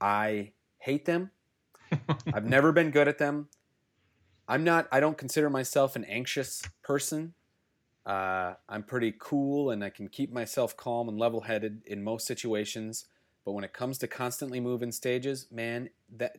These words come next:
Speaker 1: it's my Achilles heel. I just, I freeze up and I get so nervous that I, I just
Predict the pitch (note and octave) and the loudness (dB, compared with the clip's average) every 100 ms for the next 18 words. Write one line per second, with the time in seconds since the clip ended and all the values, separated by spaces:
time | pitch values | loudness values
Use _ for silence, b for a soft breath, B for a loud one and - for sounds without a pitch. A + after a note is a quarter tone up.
0 | - G#2+ A#2+ - A#2 A2 - A#2+ A2+ C3 | -12 -12 -10 -4 -2 -2 0 -2 -2 -4
1 | B2+ - G#2 A2 - - _ _ _ _ | -6 -4 -4 -4 -4 -12 _ _ _ _
2 | G2 - D#3 E3+ D#3 D3+ D#3 - A#2 A2 | -10 4 6 6 6 4 4 -4 -2 0
3 | G#2+ G#2 G#2 A2+ A2 - C3 C3 B2+ C3+ | 0 -4 -4 -6 -4 0 0 2 0 0
4 | C#3 C3+ - - _ _ _ A2 G#2 G#2+ | -2 -2 -10 -14 _ _ _ -2 0 -4
5 | F#2+ G#2 G2+ G#2 | -4 -6 -4 -6